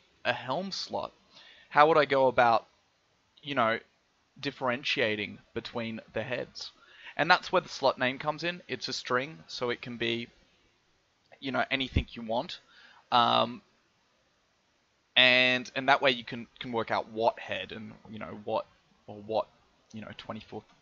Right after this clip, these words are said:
uh, twenty-fifth foot or whatever you want. So it's not necessary, but it is, uh, it, it can be important in some cases, especially when you're not dealing with humanoids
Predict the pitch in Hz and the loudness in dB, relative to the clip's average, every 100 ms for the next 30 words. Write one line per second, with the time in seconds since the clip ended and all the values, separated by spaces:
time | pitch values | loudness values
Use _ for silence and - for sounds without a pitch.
0 | _ _ _ _ - 107 - 117 113 - | _ _ _ _ -10 -10 -8 -10 -10 -10
1 | 110 - - 104 - 110 120 113 107 104 | -12 -10 -10 -10 -10 -12 -4 -4 -4 -8
2 | 104 104 _ - - - - 196 180 190 | -8 -10 _ -20 -20 -20 0 2 2 6
3 | 233 240 190 175 185 190 196 254 247 - | 6 8 6 2 0 2 4 2 -4 4
4 | 139 135 135 135 - 135 127 120 - - | 6 6 0 -4 -2 -4 -4 -8 -14 -6
5 | 113 110 110 107 _ _ _ _ - 135 | -2 0 0 -4 _ _ _ _ -10 -10
6 | - - - 139 131 123 107 117 107 107 | -10 -14 -10 -8 -4 -2 -4 -6 -8 -8
7 | 104 110 - 110 107 107 _ 113 110 - | -10 -12 -8 -6 -8 -12 _ -10 -8 -8
8 | 104 110 - 131 - 135 123 - - - | -12 -12 -2 0 0 -6 -8 -12 -20 -20
9 | - 127 127 127 - 131 117 117 113 - | -4 0 2 0 -2 -2 -2 -2 -6 -6
10 | 120 113 107 107 107 104 | -6 -4 -4 -2 -4 -6